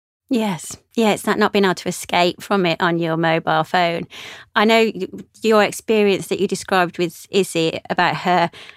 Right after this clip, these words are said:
absolute horror at the idea of you going into school. I think that's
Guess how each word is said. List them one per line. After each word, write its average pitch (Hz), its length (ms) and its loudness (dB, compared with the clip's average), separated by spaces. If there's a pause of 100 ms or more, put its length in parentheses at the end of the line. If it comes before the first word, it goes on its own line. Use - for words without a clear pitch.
(140)
absolute 202 400 -2
horror 196 360 0
at - 260 -2
the 185 120 0
idea 185 300 0
of 170 100 -6
you 185 80 0
going 175 280 0
into 190 200 -6
school. 180 400 0
I 175 60 2
think 180 240 0
that's - 340 -2